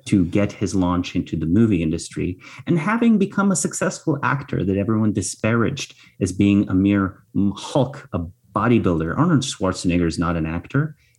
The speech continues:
He intuited and realized that he could be a good politician. And of course, you know, once he became the governor of California, then the objection was, "He's not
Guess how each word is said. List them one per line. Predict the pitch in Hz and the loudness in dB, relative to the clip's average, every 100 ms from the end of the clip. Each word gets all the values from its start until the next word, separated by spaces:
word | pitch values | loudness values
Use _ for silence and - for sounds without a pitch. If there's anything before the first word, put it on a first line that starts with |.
| _ _ | _ _
He | - 101 | 0 2
intuited | 82 - 85 98 139 127 | 2 2 2 4 2 2
and | 85 82 | 2 2
realized | 85 87 90 107 131 | 2 2 0 -2 -2
that | - - | -2 -2
he | 92 | -4
could | - | -2
be | 92 87 | 0 0
a | |
good | 87 73 | 0 -4
politician. | - 82 80 143 135 82 78 - - | -4 -6 -2 -2 -2 -6 -10 -4 0
And | |
of | 156 | 2
course, | 180 165 - - | 2 0 0 -4
you | 131 | 2
know, | 98 | 2
once | 87 101 95 | 2 2 0
he | - | 0
became | 85 95 101 | -2 0 0
the | 82 | 2
governor | 98 101 90 | 0 0 0
of | 85 | -2
California, | - 82 - 160 160 85 85 - - - | -4 -6 -2 0 2 0 -4 -8 -6 2
then | 98 | 2
the | 87 | 2
objection | 85 90 135 135 110 90 | 0 0 0 0 -2 0
was, | 87 87 85 - - _ _ _ | 2 0 -4 -10 -20 _ _ _
"He's | - 214 | -2 2
not | 131 90 - | 2 2 -2